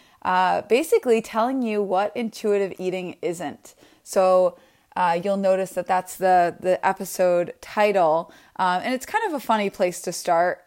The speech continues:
um, about, with an ep-, uh, with a podcast about intuitive eating, uh, to start with what it isn't. But I think that that's so, so important, um, especially considering all the misinformation that's getting thrown around.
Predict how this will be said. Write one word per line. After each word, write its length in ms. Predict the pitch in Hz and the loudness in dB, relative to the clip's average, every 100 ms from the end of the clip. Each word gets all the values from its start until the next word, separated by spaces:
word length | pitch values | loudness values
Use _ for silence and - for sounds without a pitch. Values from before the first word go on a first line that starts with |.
| - | -6
um, 360 | 180 175 165 - _ _ | -2 -2 -6 -14 _ _
about, 440 | 208 208 220 294 202 | -4 0 4 4 6
with 180 | 220 202 | 4 4
an 120 | - - | -2 -4
ep-, 280 | 185 175 185 | -2 0 2
uh, 260 | 190 170 | 2 2
with 160 | 175 220 | 2 4
a 120 | 190 | 2
podcast 540 | - 208 202 208 196 190 | 4 4 6 4 2 2
about 300 | 175 175 139 | 4 4 4
intuitive 440 | 180 185 180 160 | -2 0 0 0
eating, 380 | 185 190 180 180 294 - - | 0 0 -2 -8 -20 -10 0
uh, 180 | 185 180 | 0 0
to 120 | 196 | -6
start 380 | - 202 185 185 | 0 4 4 4
with 240 | 196 190 | 0 -2
what 320 | 175 190 185 | 0 2 4
it 160 | 175 - | 2 0
isn't. 560 | 208 294 190 202 - - - - | 0 0 -2 -4 -8 -16 -20 0
But 120 | 262 | 8
I 100 | 277 | 8
think 220 | 277 285 294 | 8 0 -2
that 120 | 277 | -2
that's 260 | 262 254 | -2 -4
so, 420 | - 269 254 254 254 | -6 0 4 4 4
so 240 | 262 240 | 0 0
important, 600 | 226 - 220 208 220 - - - - | -2 -2 -2 0 -2 -6 -18 -18 -2
um, 380 | 202 196 190 190 | 2 2 0 -4
especially 540 | 214 - 214 214 214 | -8 -2 -2 0 -4
considering 720 | 214 214 208 202 196 196 190 | -2 -6 -4 -4 -2 -2 -4
all 200 | - 185 | -2 -2
the 100 | 185 | -2
misinformation 800 | 185 185 190 180 180 175 180 185 | -6 -8 -10 -8 -8 -6 -8 -8
that's 200 | 180 165 | -8 -6
getting 300 | - 180 175 | -4 -4 -4
thrown 280 | - 170 165 | -10 -8 -8
around. 640 | 165 247 311 262 226 220 | -4 -2 2 2 2 -2